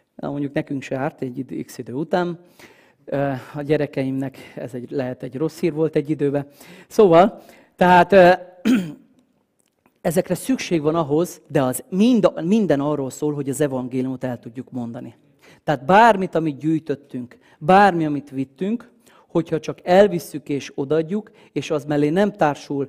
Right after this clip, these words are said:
egy ember, aki az evangéliumot elmondja, akkor nem tettünk semmi mást, a világi ember ugyanezt teszi. Akkor csak hozzájártunk. Az is szép dolog, az is szép tevékenység,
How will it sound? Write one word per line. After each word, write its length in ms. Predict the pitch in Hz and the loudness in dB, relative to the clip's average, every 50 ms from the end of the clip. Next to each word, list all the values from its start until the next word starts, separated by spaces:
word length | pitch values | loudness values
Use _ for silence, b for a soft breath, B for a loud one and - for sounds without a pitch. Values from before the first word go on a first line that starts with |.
| b b b b b | b b b b b
egy 240 | 139 135 139 139 | -4 -4 0 0
ember, 320 | 180 202 196 160 151 147 143 | 0 0 0 0 0 -2 -2
aki 240 | 139 139 - 151 135 | -2 -4 -6 -6 -6
az 140 | 131 117 | -4 -2
evangéliumot 760 | 160 170 180 185 160 147 131 139 135 135 135 131 131 131 123 - | -2 0 0 0 0 0 -2 -4 -4 -4 -4 -6 -6 -8 -10 -8
elmondja, 680 | - 147 135 139 151 165 175 180 175 190 196 196 196 196 B B B B _ | -6 -4 -2 -2 -2 -2 -4 -4 -2 0 0 0 -2 -6 B B B B _
akkor 680 | _ 151 151 151 - - 156 151 151 151 - _ _ _ _ _ _ | _ -6 -6 -6 -4 -2 -2 -2 -2 -4 -10 _ _ _ _ _ _
nem 160 | - 165 151 | -6 -6 -4
tettünk 300 | - 143 135 _ - 131 | -6 -8 -10 _ -14 -14
semmi 280 | - - 143 131 127 127 | -8 -8 -8 -6 -4 -4
mást, 360 | 139 147 156 151 - - _ b b b b | -4 -4 -4 -6 -8 -14 _ b b b b
a 80 | b 139 | b -6
világi 380 | 135 151 139 131 127 131 131 131 | -4 -4 -2 -2 -4 -4 -6 -8
ember 200 | 127 120 127 127 | -6 -8 -8 -10
ugyanezt 380 | 123 120 123 123 123 117 - | -10 -10 -12 -12 -12 -14 -16
teszi. 280 | - 123 - - - - _ _ _ _ _ _ _ _ _ _ _ _ _ _ _ _ _ b b b | -18 -18 -18 -20 -20 -20 _ _ _ _ _ _ _ _ _ _ _ _ _ _ _ _ _ b b b
Akkor 300 | b 185 180 - 196 180 | b -6 -4 -2 -4 -4
csak 180 | - - 175 - | -4 -6 -8 -6
hozzájártunk. 760 | - 175 165 143 135 143 139 135 135 135 - - 143 139 - | -2 -2 -2 -2 -2 -4 -2 -2 -4 -6 -6 -10 -12 -8 -4
Az 140 | - 175 202 | -2 0 0
is 120 | 247 196 | 0 -2
szép 300 | - - - 139 135 117 | -2 -4 -4 -4 -4 -4
dolog, 400 | - 127 127 135 151 160 - b b b b b - | -6 -8 -6 -6 -8 -8 -10 b b b b b 0
az 120 | 185 170 | 2 2
is 80 | 170 160 | 2 -2
szép 260 | - - 143 131 - - | -4 -4 -6 -8 -6 -6
tevékenység, 680 | 139 127 127 135 131 - 139 139 135 - - 156 151 | -8 -6 -6 -8 -8 -6 -8 -8 -8 -6 -6 -6 -8